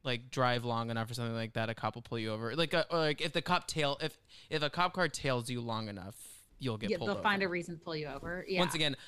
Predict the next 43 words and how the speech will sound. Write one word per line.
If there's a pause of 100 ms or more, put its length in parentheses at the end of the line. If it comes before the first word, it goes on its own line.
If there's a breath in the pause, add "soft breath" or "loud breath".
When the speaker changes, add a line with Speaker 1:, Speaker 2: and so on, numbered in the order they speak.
(100)
Speaker 1:
I
would
like
to
not
use
cop
analogies,
but,
like,
I'm
trying
to
think
of
another
version
of
that. (440 loud breath)
But,
um, (440)
but (200)
I
feel
like
with
them, (160)
<laughs>
like, (220)
I'm
applying
that
to
this
'cause,
like, (960 loud breath)
podcasts,
like, (840)
it's
a
lot
of
dialogue,